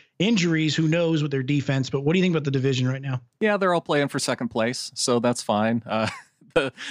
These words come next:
Speaker 2: the Rams, though, I do feel like are probably the team to, that I worry about the most out of that group. But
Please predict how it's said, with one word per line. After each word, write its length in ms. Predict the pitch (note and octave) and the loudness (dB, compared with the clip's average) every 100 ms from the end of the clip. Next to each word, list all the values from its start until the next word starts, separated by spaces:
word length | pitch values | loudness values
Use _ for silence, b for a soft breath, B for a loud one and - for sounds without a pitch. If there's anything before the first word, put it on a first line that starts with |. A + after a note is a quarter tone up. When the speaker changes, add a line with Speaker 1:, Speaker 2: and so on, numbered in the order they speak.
| A3+ | -2
Speaker 2:
the 80 | F3+ | 0
Rams, 320 | F3 G3+ D3+ | 2 0 0
though, 220 | E3+ D#3 | 0 2
I 120 | C#3+ | 2
do 160 | C3+ C#3 | 2 0
feel 380 | - B2+ A2+ A2 | 0 0 2 2
like 340 | G#2 G#2 - | 0 0 -2
are 80 | G2+ | -4
probably 580 | - - A2 A2+ G#2+ G#2 | -4 -2 -2 0 2 2
the 120 | F#2+ | 2
team 440 | F2+ A2 G2+ G2+ F#2+ | 0 2 2 2 0
to, 400 | - F#2+ F#2 - - | 2 2 2 -2 -2
that 120 | A2 | 0
I 80 | G2 | 0
worry 380 | G2 G#2 A#2 A2+ | -2 0 2 2
about 360 | G#2+ G#2+ A2+ | 2 0 -2
the 100 | - | -4
most 520 | F#2 F#2 A2 A#2+ - - | -2 0 0 -2 -6 -6
out 180 | G2+ A#2 | -4 -2
of 80 | A2 | -2
that 220 | A2+ F#2+ | -2 -2
group. 360 | G#2+ A2+ A#2 - _ _ _ _ | 0 2 0 -4 _ _ _ _
But 460 | - G#2+ A2 - | 0 0 0 -6